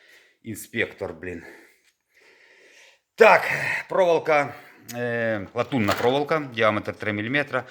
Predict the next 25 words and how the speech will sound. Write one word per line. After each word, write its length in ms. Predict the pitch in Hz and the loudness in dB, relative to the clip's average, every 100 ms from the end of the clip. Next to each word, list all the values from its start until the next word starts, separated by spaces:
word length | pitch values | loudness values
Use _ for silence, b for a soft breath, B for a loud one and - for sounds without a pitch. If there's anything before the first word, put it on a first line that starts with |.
| B B | B B
приблизно 460 | 143 135 175 139 139 | -2 2 2 2 0
три 160 | 127 | 0
метри, 340 | 101 82 - - | -2 -4 -10 -2
тринадцять 640 | 131 120 131 131 - 113 | 2 4 4 2 0 -8
метрів. 300 | 98 85 - 107 | -6 -4 -4 -6
Ну, 100 | 147 | -8
по 160 | 147 | -6
віткам 340 | 135 - 139 113 | -6 -2 -2 0
посчитав, 520 | 117 127 143 135 104 | -6 -4 0 0 -2
туди-сюди, 560 | 101 101 90 113 127 90 | -6 -6 -6 -6 -6 -6
приблизно 360 | 117 151 117 | -6 -6 -6
тринадцять 320 | 110 107 - | -6 -6 -6
метрів. 240 | 82 - 76 | -10 -14 -14
Триста 360 | - 147 - | -8 -6 -6
двадцять 300 | 107 117 - | -2 -2 -2
гривень 240 | 95 101 92 | -8 -6 -6
моточок. 440 | 95 78 73 - _ B B B | -8 -10 -16 -20 _ B B B
Два 180 | 92 120 | 0 2
однакових 500 | 110 107 98 95 - | 2 -2 -4 -4 -6
моточка. 440 | 92 78 - - _ B B B B B B B B _ 139 | -8 -12 -16 -18 _ B B B B B B B B _ 0
Так, 220 | 110 151 | 0 0
є 60 | |
такі 340 | 165 - 151 160 | -10 -10 -6 -4
наконечники, 640 | 151 151 143 - 117 110 | -2 0 0 -2 -6 -6
як 120 | 120 | -6